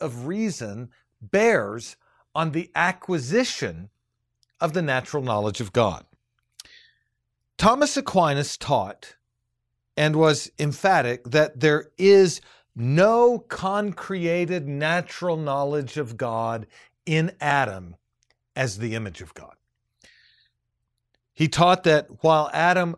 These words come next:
was like God in that he was given reason and freedom, uh, intellectual and volitional capacity,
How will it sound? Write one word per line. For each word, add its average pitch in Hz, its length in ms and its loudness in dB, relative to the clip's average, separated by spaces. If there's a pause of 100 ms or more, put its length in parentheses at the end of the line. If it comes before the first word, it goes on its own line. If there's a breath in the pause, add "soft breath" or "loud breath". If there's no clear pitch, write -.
(100)
was 131 280 -4 (120)
like 190 480 0 (100)
God 117 440 0
in 135 120 -6
that 131 160 -4
he 151 200 -6
was 139 200 -2
given 117 480 -4
reason 170 640 -4 (840)
and 127 200 -6
freedom, 127 680 -4 (1400)
uh, 123 320 -4 (640)
intellectual 175 1040 0 (320 soft breath)
and 151 180 0
volitional 151 640 0
capacity, 127 920 -8